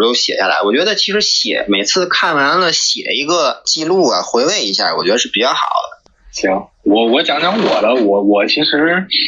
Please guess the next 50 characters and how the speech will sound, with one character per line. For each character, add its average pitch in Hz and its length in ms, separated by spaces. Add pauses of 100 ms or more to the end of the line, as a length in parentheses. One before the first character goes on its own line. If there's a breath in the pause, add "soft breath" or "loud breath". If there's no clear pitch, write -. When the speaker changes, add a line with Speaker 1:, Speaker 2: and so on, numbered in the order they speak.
(400 loud breath)
Speaker 2:
原 120 180
来 151 240
看 139 220 (180)
书， 107 480 (340)
反 92 160
正 101 320 (280)
可 - 100
能 120 80
比 - 80
较 135 140
懒， 135 180 (260)
就 104 120 (160)
不 110 120
太 131 220
喜 - 160
欢 104 200
做 110 180
这 113 60
种 104 140
专 127 200
门 113 180
的 135 80
读 104 160
书 107 100
笔 - 140 (140)
记。 98 180 (640 soft breath)
我 101 120
就 120 120
会 131 180
在 107 460 (500)
看 139 240
的 107 120
时 104 100
候， 104 240
某 95 320
些 117 360
地 117 160
方 113 320
觉 98 160
得， 107 320 (580 loud breath)
哎， - 180
觉 113 120
得 104 60
挺 120 180
好 104 220
的， 95 60
就 101 480 (360)
写 90 320
一 101 60
些， 110 420